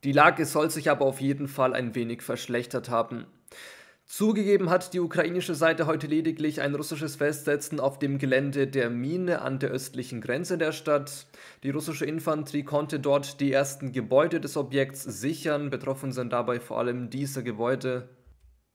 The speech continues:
Am Frontverlauf wurde folglich vorerst ein russischer Vorstoß um bis zu vierhundert Meter in westlicher Richtung bestätigt.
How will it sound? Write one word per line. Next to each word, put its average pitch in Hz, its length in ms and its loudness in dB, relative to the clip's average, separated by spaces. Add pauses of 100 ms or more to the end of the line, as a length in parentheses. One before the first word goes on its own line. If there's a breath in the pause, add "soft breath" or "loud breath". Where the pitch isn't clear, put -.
(140)
Am 175 160 -4
Frontverlauf 196 580 6
wurde 180 180 4
folglich 175 580 0
vorerst 170 640 4
ein 147 140 -2
russischer 165 380 -2
Vorstoß 160 640 0
um 139 160 0
bis 151 280 -4
zu 151 140 -2
vierhundert 165 640 0
Meter 156 340 -2
in 139 160 0
westlicher 147 480 -2
Richtung 139 340 -4
bestätigt. 160 920 -2